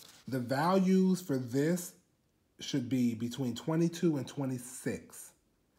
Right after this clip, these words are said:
Anything less than twenty-two, which twenty is, is acidic. So let's put bicarb over here. So this is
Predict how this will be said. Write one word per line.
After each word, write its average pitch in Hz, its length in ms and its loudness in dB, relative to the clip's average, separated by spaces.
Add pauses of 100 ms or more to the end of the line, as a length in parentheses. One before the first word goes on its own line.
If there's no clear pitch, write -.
(380)
Anything 175 480 4
less 165 220 2
than 170 140 0
twenty-two, 160 480 0
which 131 320 -4
twenty 147 340 0
is, 151 500 -2 (260)
is 120 340 -2
acidic. 165 580 -2 (400)
So - 120 -6
let's 180 160 2
put 143 220 -2
bicarb 143 580 -2
over 107 160 -8
here. 87 400 -10 (1800)
So - 180 -10
this 127 240 -2
is - 180 -6